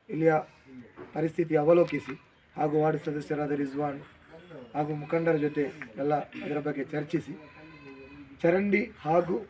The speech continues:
ರಸ್ತೆ ಇವೆರಡನ್ನು ಒಂದೇ ಅನುದಾನದಲ್ಲಿ ಮಾಡುವ ಮೂಲಕ ಒಂದು ಮಾದರಿಯಾದ ಕಾರ್ಯಕ್ರಮ, ಒಂದು ಮಾದರಿಯಾದ ಜನಸೇವೆ, ಒಂದು ಮಾದರಿಯಾದ ಸೇವೆಯನ್ನು, ಅಭಿವೃದ್ಧಿಯ ಕೆಲಸವನ್ನು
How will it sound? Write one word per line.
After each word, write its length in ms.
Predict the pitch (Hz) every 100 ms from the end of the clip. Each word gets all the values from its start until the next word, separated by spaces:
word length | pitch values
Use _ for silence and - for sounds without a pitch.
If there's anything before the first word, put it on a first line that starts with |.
| - 127 -
ರಸ್ತೆ 340 | 151 151 156 131 - -
ಇವೆರಡನ್ನು 600 | - 156 170 185 180 180 - - - - - - - - - -
ಒಂದೇ 160 | 170 185
ಅನುದಾನದಲ್ಲಿ 760 | 180 180 180 175 165 156 160 - -
ಮಾಡುವ 340 | 143 156 156
ಮೂಲಕ 320 | 147 135 127 - - -
ಒಂದು 140 | 147
ಮಾದರಿಯಾದ 640 | 143 151 196 208 196 180 165
ಕಾರ್ಯಕ್ರಮ, 520 | 156 151 139 143 139 - - - - -
ಒಂದು 120 | 147
ಮಾದರಿಯಾದ 580 | 147 156 180 180 175 170
ಜನಸೇವೆ, 600 | 156 147 165 160 147 143 - - - - -
ಒಂದು 120 | 147
ಮಾದರಿಯಾದ 720 | 151 170 185 190 180 165 180 - - - - - 143 139 - -
ಸೇವೆಯನ್ನು, 1160 | 190 202 170 123 - - - - - 175 -
ಅಭಿವೃದ್ಧಿಯ 460 | 156 202 214 175 180
ಕೆಲಸವನ್ನು 580 | 165 165 170 160 156